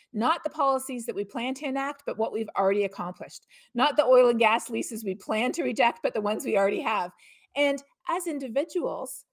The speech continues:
talking about not just what we do ourselves personally, but also talking about what our city has done or what another city has done that ours could do.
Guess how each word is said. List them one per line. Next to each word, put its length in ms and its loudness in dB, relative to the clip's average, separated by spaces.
talking 380 -2
about 340 2
not 260 -4
just 200 -8
what 180 -2
we 120 -6
do 160 -2
ourselves 600 -4
personally, 600 -10
but 280 2
also 300 -2
talking 400 -2
about 240 0
what 340 4
our 120 -2
city 320 -4
has 220 -4
done 240 -4
or 100 -4
what 160 2
another 460 -2
city 260 -4
has 140 -2
done 180 -4
that 80 -2
ours 220 -2
could 140 -8
do. 260 -6